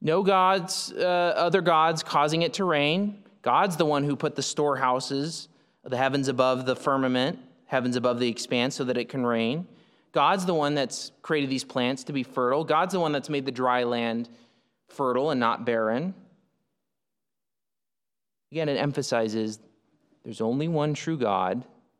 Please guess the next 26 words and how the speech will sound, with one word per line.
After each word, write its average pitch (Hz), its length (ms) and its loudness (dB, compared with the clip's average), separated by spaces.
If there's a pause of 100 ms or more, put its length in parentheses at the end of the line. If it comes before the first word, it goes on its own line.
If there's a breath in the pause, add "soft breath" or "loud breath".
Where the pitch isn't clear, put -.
(800)
He's 156 340 -4
the 180 80 0
one 151 160 2
in 143 80 0
control 131 360 -4
of 107 120 -2
all 104 160 0
things, 107 500 -6 (460 soft breath)
and 101 180 -6
he 127 180 -6
shapes 143 600 -4
his 117 440 -2
universe 107 600 -2
like 98 120 -4
a 98 60 -4
master 101 460 -4
craftsman. - 640 -8 (840)
And 294 160 2
for 254 180 4
his 233 140 2
own 220 160 2
pleasure, 254 800 2 (580 loud breath)
and 247 120 0
maybe 339 220 0
something 233 460 0
else. - 640 -2